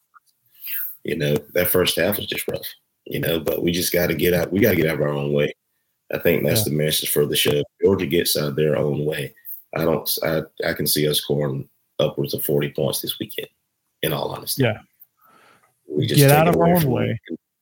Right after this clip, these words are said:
Speaker 1: and
Speaker 2: Stay
Speaker 1: make
Speaker 2: out of
Speaker 1: them,
Speaker 2: third and long.
Speaker 1: make them, yeah.
Speaker 2: Mm-hmm.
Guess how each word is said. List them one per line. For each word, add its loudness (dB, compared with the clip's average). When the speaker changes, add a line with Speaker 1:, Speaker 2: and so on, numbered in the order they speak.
Speaker 1:
and -6
Speaker 2:
Stay 4
Speaker 1:
make 8
Speaker 2:
out 8
of 6
Speaker 1:
them, 0
Speaker 2:
third 4
and 0
long. 2
Speaker 1:
make 0
them, -2
yeah. -6
Speaker 2:
Mm-hmm. -6